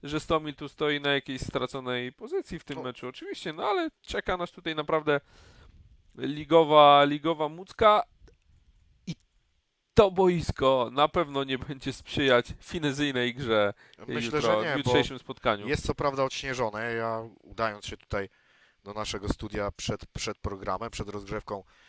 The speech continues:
Speaker 2: e, byłem na chwileczkę na stadionie. Ono jest oczywiście odśnieżone, ale no jeszcze, jeszcze, jeszcze, jeszcze dużo mu brakuje. Tak jak powi-, mówiłem wcześniej, ta aura nas nie rozpieszcza. To, że jest włączone teraz ogrzewanie, to, no to jeszcze
Speaker 1: A
Speaker 2: nie
Speaker 1: jest?
Speaker 2: prowa-,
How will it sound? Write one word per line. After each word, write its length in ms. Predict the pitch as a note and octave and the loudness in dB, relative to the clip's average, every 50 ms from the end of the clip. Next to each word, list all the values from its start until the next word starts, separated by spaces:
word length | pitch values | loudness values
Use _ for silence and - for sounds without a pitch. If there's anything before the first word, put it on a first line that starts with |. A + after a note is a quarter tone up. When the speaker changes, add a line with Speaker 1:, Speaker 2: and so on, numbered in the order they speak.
| _ _ _ - | _ _ _ -12
Speaker 2:
e, 160 | G#2+ G#2 G2+ | -12 -10 -6
byłem 280 | G#2 C#3 D3+ C3 A2+ | -2 0 0 0 -2
na 80 | G#2+ G2+ | -2 -8
chwileczkę 400 | F#2 - G#2+ G#2+ G#2+ - - A2+ | -10 -6 -6 -6 -6 -4 -6 -8
na 120 | G2+ G#2 | -8 -8
stadionie. 420 | G2 - G#2 F2+ F#2 F#2 G2 C3+ F#3+ | -8 -8 -8 -6 -6 -8 -8 -8 -10
Ono 100 | A3 G#3 E3+ | -10 -8 -8
jest 240 | D3 - - - - | -8 -10 -12 -12 -14
oczywiście 440 | G2 - - A2+ A2+ A2 - A#2 G#2 | -14 -14 -14 -14 -14 -12 -8 -8 -8
odśnieżone, 680 | - - - A#2 G#2+ G2 F2+ A2+ G#2+ A2+ A#2+ C3 C#3+ - _ _ _ - _ _ _ _ _ _ | -8 -8 -10 -10 -10 -6 -6 -6 -6 -4 -6 -8 -8 -10 _ _ _ -20 _ _ _ _ _ _
ale 540 | - A2 A#2+ A#2+ A#2+ A#2+ A#2+ A#2+ A#2+ A#2+ B2 B2 B2 A#2+ B2 B2 B2 | -2 0 0 2 2 0 0 0 0 0 -2 -2 -2 -2 -4 -4 -6
no 80 | B2+ C3+ | -4 -2
jeszcze, 480 | C#3 C#3+ C3+ - - C#3 B2+ C3 B2+ | -2 -2 -2 -2 -2 -2 0 0 0
jeszcze, 380 | C3 C#3+ C#3+ C#3 - - B2+ A#2+ | 0 0 0 -2 -2 -4 -4 -2
jeszcze, 400 | B2+ B2+ B2 A2+ - - A#2 A2 | 0 0 -2 -2 -4 -6 -4 -2
jeszcze 340 | A2 A2+ A2 - - G#2+ G2 | -2 -2 -2 -4 -6 -10 -10
dużo 260 | G#2 G#2 F#2+ F#2+ F#2 | -10 -10 -8 -8 -10
mu 120 | F2+ F2+ | -10 -10
brakuje. 500 | E2+ E2+ F#2 - - F#2 F2+ F2 F2+ G2+ - _ _ _ _ - _ _ _ _ _ _ _ _ _ | -10 -10 -10 -10 -10 -8 -6 -4 -4 -6 -8 _ _ _ _ -20 _ _ _ _ _ _ _ _ _
Tak 260 | - A2+ G#2+ G#2 - | -4 -4 -4 -4 -4
jak 140 | B2 A2+ - - A2 | -6 -6 -6 -8 -10
powi-, 280 | G#2+ A2 A2 A2 A#2+ A#2 _ | -10 -10 -10 -10 -18 -20 _
mówiłem 380 | A2 A2+ A#2 A#2 A#2+ B2 A2+ A2 | _ -18 -16 -8 -6 -6 -6 -6
wcześniej, 320 | - - B2 A2+ - A2 | -4 -6 -6 -6 -6 -8
ta 120 | - - - | -8 -4 -2
aura 260 | G2 A#2 A#2+ B2+ A#2+ | -2 -2 -2 -2 -6
nas 260 | A2+ A2 G#2 - - | -6 -8 -10 -10 -10
nie 100 | A#2 A2 | -12 -12
rozpieszcza. 600 | A2 G#2+ - - - A2 G2+ - - G2 F#2+ G2+ - - _ _ _ _ _ _ | -10 -10 -10 -6 -4 -4 -4 -4 -4 -6 -6 -6 -6 -10 _ _ _ _ _ _
To, 120 | - A2+ | -6 -4
że 140 | A#2 B2+ B2 | -2 -2 -2
jest 120 | B2 A2+ | -2 -4
włączone 440 | A2 A2+ A#2 - - B2+ A#2 A2+ A2 | -8 -12 -12 -6 -6 -6 -6 -6 -8
teraz 360 | - A#2+ A2 A2 G#2 - - - - | -8 -6 -6 -4 -6 -6 -10 -12 -12
ogrzewanie, 600 | G2+ G#2 G#2 G2+ A2+ G#2 A2+ B2 B2 A#2+ A#2 G#2+ | -14 -14 -10 -10 -8 -4 -4 -4 -4 -4 -6 -8
to, 240 | - A#2 G#2+ G#2 G2+ - - _ - - _ _ _ _ - | -4 -4 -2 -2 -4 -6 -14 _ -20 -20 _ _ _ _ -14
no 60 | A2 | -10
to 120 | - - | -6 -4
jeszcze 340 | A#2 B2 D3 D#3+ D3 - - | 0 0 0 0 0 0 2
Speaker 1:
A 40 | B2 | 4
Speaker 2:
nie 60 | A#2+ | 6
Speaker 1:
jest? 200 | B2 D#3 F#3+ A#2 | 6 6 6 2
Speaker 2:
prowa-, 160 | G#2+ A2 - | 0 -4 -8